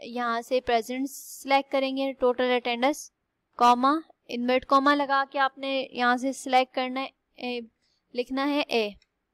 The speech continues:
टाइप करना है। उसके बाद इनवर्ट कॉमा क्लोज करेंगे, ब्रैकेट क्लोज, एंटर। अब यहाँ पर आपके पास ज़ीरो है, ज़ीरो क्यों आया यहाँ पर हमारे पास? ए, जो हमारे पास अटेंडेंस है, जो हमने सिलेक्शन की, उसके अंदर कोई भी एब्सेंट नहीं है,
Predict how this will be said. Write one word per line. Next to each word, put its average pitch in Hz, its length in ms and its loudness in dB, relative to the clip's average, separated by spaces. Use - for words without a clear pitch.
टाइप 240 180 2
करना 196 220 -8
है। 202 60 -14
उसके 254 240 -4
बाद 247 340 4
इनवर्ट 247 360 -2
कॉमा 262 240 -2
क्लोज 240 360 -2
करेंगे, 285 400 -2
ब्रैकेट 226 420 -8
क्लोज, 269 480 -4
एंटर। 214 360 -14
अब 240 160 -2
यहाँ 247 260 0
पर 302 140 0
आपके 311 220 0
पास 302 200 0
ज़ीरो 262 300 0
है, 294 260 2
ज़ीरो 262 320 -4
क्यों 320 240 -2
आया 294 180 2
यहाँ 262 360 -2
पर 262 80 0
हमारे 254 340 -2
पास? 294 300 -2
ए, 262 180 -2
जो 269 140 -4
हमारे 269 260 0
पास 277 200 -2
अटेंडेंस 254 480 -4
है, 320 240 -4
जो 262 160 -4
हमने 262 180 -2
सिलेक्शन 269 420 -8
की, 302 160 -8
उसके 294 240 -6
अंदर 277 200 -2
कोई 285 240 -4
भी 277 120 -6
एब्सेंट 285 440 -2
नहीं 269 200 -6
है, 349 120 -8